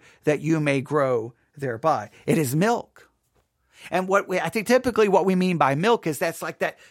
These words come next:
foundational truth. Sometimes the scriptures are being used in a sermon to lay down very foundational principles, foundational concepts,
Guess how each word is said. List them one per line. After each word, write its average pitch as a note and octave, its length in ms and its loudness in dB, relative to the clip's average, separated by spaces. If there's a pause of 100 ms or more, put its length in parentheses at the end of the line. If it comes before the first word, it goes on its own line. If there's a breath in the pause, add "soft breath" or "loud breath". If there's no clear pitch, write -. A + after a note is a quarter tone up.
foundational G#3 920 2
truth. D3+ 440 -2 (160 loud breath)
Sometimes B3 640 0
the G3+ 80 -8
scriptures G3 440 -4
are F#3+ 40 -2
being F#3 200 0
used F#3 240 0
in F3 100 0
a E3 60 -2
sermon F3+ 260 0
to F3 80 2
lay F#3 200 2
down F3+ 280 4
very A3 300 2
foundational F#3+ 840 0
principles, D#3 520 -4
foundational G#3+ 960 2
concepts, G#3 680 0